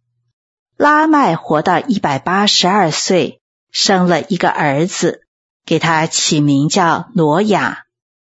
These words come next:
说这个儿子必为我们的操作和手中的劳苦安慰我们。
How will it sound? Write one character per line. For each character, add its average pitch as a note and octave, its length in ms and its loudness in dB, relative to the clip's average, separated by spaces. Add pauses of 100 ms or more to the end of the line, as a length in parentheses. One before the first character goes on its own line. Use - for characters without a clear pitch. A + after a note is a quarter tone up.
(140)
说 F#3 480 0 (160)
这 - 160 -2
个 A#3 100 0
儿 D#3+ 380 0
子 - 540 -4
必 A#3+ 180 2
为 G3+ 240 2
我 E3 220 0
们 C3+ 160 0
的 D3+ 120 -2
操 G3 380 -2
作 G3 460 0
和 - 260 -2
手 E3 380 -2
中 F#3+ 240 0
的 F3 100 -2
劳 D3+ 320 0
苦 - 540 -6
安 B3+ 300 2
慰 C4 200 2
我 D3 200 -2
们。 A#2 260 -2